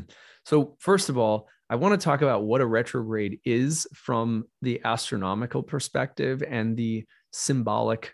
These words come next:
perspective. Um, astrology is a symbolic divinatory language that is rooted in astronomy, meaning that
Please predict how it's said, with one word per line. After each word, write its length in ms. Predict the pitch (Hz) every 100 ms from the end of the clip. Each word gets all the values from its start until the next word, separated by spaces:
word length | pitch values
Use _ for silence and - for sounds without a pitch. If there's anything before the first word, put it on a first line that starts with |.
| _
perspective. 760 | - 107 - 80 - 90 92 - _ - _ _
Um, 300 | 107 107 101 - _ _ _ _ -
astrology 920 | 139 - 147 156 147 117 110 117 - -
is 460 | 123 113 113 107 -
a 320 | 127 107 104 98
symbolic 720 | - 117 98 95 117 143 -
divinatory 720 | 117 107 110 117 - 117 113
language 600 | 107 95 98 104 127 156
that 100 | -
is 160 | 107 101
rooted 480 | 95 113 185 139 110
in 120 | 104
astronomy, 840 | 98 - - 117 107 87 101 165 190
meaning 440 | 117 107 101 101 104
that 200 | 107